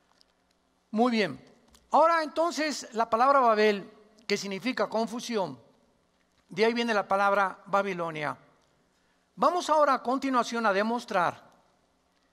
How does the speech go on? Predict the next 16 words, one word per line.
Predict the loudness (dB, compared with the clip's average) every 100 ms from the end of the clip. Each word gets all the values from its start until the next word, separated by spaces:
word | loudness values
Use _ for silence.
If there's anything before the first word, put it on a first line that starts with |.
| _ _ _ _ -2
por | 0 2
qué | 0
se | 0 -2
usa | -4 -4 0
la | 0 0
palabra | 0 2 4
Babilonia | 2 2 0 -2 -2 -2 -4 -4 -10 _
en | -8 -8
Apocalipsis | -8 -6 -4 -4 -6 -10 -10
diecisiete. | -8 -6 -6 -8 -6 -4 -4
Vayamos | -4 -4 -6 -8
a |
Apocalipsis | -8 -6 -6 -8 -12 -8
diecisiete | -8 -8 -8 -8 -6
otra | -6 -6
vez. | -6 -6 -10